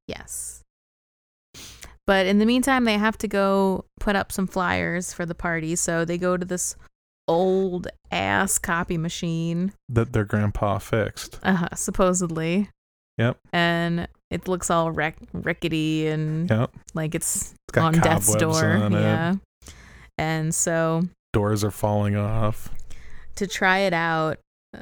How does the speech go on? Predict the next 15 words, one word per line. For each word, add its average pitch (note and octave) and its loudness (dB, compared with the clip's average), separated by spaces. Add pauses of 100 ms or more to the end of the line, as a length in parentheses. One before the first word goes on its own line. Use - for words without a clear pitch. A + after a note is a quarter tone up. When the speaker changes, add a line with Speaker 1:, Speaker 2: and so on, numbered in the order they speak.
(120)
Speaker 1:
uh, D#3 0 (120)
Dipper E3+ 0
accidentally D#3 -2 (140)
puts E3 -2
his E3 -2
arm D#3 0
on E3+ -2
it, F3+ -4
and - 2
Speaker 2:
Mm-hmm. D#3 4
Speaker 1:
then D#3+ 2
it - -8
copies D#3+ -4
his D#3 -6
arm. D3+ 0